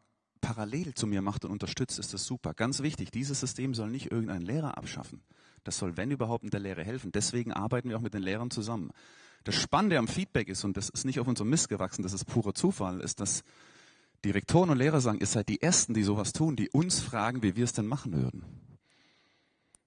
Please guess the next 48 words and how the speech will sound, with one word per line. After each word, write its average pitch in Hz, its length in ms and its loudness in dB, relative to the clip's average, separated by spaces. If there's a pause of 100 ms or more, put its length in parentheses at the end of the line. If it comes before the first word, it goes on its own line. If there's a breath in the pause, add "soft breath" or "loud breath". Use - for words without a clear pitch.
(440)
Weil 87 200 0
natürlich 107 320 2
auch - 160 4
kein 104 260 -2
primäres 98 540 -2
Monetarisierungsprinzip 101 1040 -2
erstmal 85 280 -4
dahinter 85 300 -2
steckt, - 260 -4
im 95 100 0
Sinne 90 160 -2
von, 90 220 -2
wie 95 100 0
viel 101 120 -2
Geld 92 260 -6
holen 92 160 6
wir 90 80 2
denn 90 160 0
pro 90 160 2
zehn 90 260 0
Mon-, 87 220 0
äh, 90 220 0
zehn 87 180 -2
Euro 90 220 2
pro - 180 0
Monat 90 320 -2
von 90 100 -2
jedem 87 160 0
Schüler 98 260 0
raus. 87 300 -2 (540 loud breath)
Sondern, 104 240 6
hey, 110 240 6 (180)
wie 95 240 2
wird 104 140 0
man's 101 120 0
denn 101 120 0
wirklich - 180 0
machen 101 300 -2
wollen? 52 180 -4 (120)
Und 92 100 -2
wie 117 100 6
gesagt, 127 260 2
wir 98 100 2
wissen 120 240 6
da 76 100 -4
viel 92 240 -2
nicht. 107 160 -2
Deswegen, 117 380 2